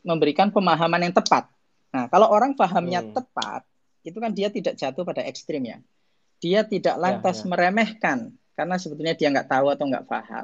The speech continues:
Speaker 1: menganggap re-, enteng, menganggap remeh. Tapi juga tidak panik gitu. Karena kalau, kalau
Speaker 2: Hmm,
Speaker 1: terlalu,
Speaker 2: oke.
Speaker 1: iya kan, kalau nggak tahu persis apanya, itu kan jadi panik gitu kan. Ya ibaratnya kalau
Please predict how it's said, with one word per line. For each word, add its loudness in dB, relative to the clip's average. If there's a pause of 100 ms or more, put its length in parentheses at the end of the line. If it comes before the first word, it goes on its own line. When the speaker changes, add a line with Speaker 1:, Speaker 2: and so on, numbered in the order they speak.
Speaker 1:
menganggap 0
re-, 0
enteng, -2
menganggap -10
remeh. -14 (420)
Tapi 6
juga 8
tidak 4
panik 4
gitu. -12 (640)
Karena -4
kalau, 6 (160)
kalau 4
Speaker 2:
Hmm, -4
Speaker 1:
terlalu, 2
Speaker 2:
oke. -6 (440)
Speaker 1:
iya 2
kan, -6
kalau 2
nggak 0
tahu 4
persis -6
apanya, -6
itu -8
kan -6
jadi -2
panik -6
gitu -16
kan. -20 (560)
Ya -4
ibaratnya 2
kalau 2